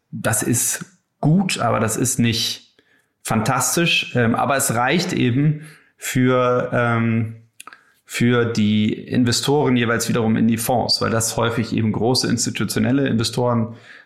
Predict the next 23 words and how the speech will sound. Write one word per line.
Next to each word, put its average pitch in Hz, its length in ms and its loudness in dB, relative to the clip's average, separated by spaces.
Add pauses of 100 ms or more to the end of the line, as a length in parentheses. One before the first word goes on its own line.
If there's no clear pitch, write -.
(180)
haben, 113 360 0
äh, 120 220 2
sind, 127 360 2
die, 117 280 2
die 117 140 2
in 117 60 0
erster 120 360 0
Linie 120 300 2
viel 131 300 0
Geld, 120 600 0
äh, 117 40 -2
äh, - 20 2
allokieren 113 1300 0
wollen. 87 340 -2
Also 104 220 0
die, 123 480 0 (180)
für - 140 -2
die 131 100 2
ist 151 160 0
das 127 160 -2
Modell 123 260 0
eigentlich 107 280 0
super, 165 640 -2